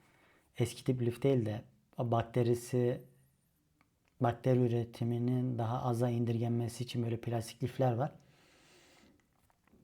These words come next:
Onlardan kullanın çünkü vücudunuz hava almadığında bir yerden,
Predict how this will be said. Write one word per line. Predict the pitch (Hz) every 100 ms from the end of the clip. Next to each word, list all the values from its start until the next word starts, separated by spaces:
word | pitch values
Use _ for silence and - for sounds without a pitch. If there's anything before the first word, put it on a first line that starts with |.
| - -
Onlardan | 139 135 127 123 143 147
kullanın | - 117 131 160
çünkü | 156 147 139 131
vücudunuz | 127 123 120 147 147 - - - - - - -
hava | - 127 139
almadığında | 139 160 151 127 131 131 156
bir | 131
yerden, | 131 127 143 151